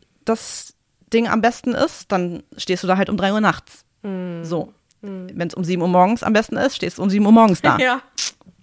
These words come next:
Speaker 1: <laughs> Ich will schon kommen. <laughs> Ich brauch danach erstmal einen neuen Urlaub.
Speaker 2: Ist ja wirklich so.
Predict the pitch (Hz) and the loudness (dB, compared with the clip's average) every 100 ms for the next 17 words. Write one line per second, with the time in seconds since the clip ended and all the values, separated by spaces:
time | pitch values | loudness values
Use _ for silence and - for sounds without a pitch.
0 | _ - _ _ _ _ - - - - | _ -20 _ _ _ _ -14 -14 -14 -6
1 | 202 202 202 _ - _ - - 185 - | -2 -2 -2 _ -20 _ -8 2 0 2
2 | 202 - 202 180 285 - - 269 - 311 | -4 2 4 4 2 -2 -2 -4 0 -2
3 | - 269 - _ _ _ _ - - - | 2 0 0 _ _ _ _ -20 -20 -18
4 | - - 170 180 165 - 170 - 202 175 | -16 -8 0 4 4 4 0 0 -2 -2
5 | 180 196 - 226 262 277 277 269 - 180 | -4 -6 -6 -8 -8 -8 -10 -8 -10 -8
6 | 175 - 175 - 180 | -10 -10 -4 0 0